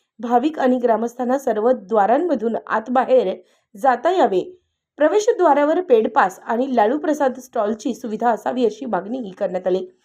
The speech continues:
दोन दिवसापूर्वी ग्रामस्थांच्या एका गटाने याच मागणीसाठी मोर्चा काढला होता. या पार्श्वभूमीवर कैलास बापू कोते यांनी "आम्ही व्यापाऱ्यांच्या मोर्चासाठी अनेक दिवसांपासून नियोजन करत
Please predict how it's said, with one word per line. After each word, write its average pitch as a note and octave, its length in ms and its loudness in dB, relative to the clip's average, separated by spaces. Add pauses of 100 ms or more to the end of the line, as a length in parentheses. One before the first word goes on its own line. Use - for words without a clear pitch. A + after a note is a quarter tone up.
(220)
दोन B3 200 4
दिवसापूर्वी A3+ 520 -4
ग्रामस्थांच्या A3 600 0
एका G#3+ 280 -2
गटाने B3 420 -2
याच G3 220 -2
मागणीसाठी G3+ 720 -6 (260)
मोर्चा B3+ 340 2
काढला F#3 300 -4
होता. F#3+ 200 -4 (160)
या E4+ 80 4
पार्श्वभूमीवर F4+ 680 2
कैलास B3 320 2
बापू B3 260 -2
कोते A#3 560 -2
यांनी A#3+ 380 -2
"आम्ही G3+ 260 -8
व्यापाऱ्यांच्या B3 560 -2
मोर्चासाठी G#3 720 -8 (260)
अनेक C4 300 -4
दिवसांपासून C#4+ 640 -2
नियोजन A3+ 320 2
करत F#3+ 260 -4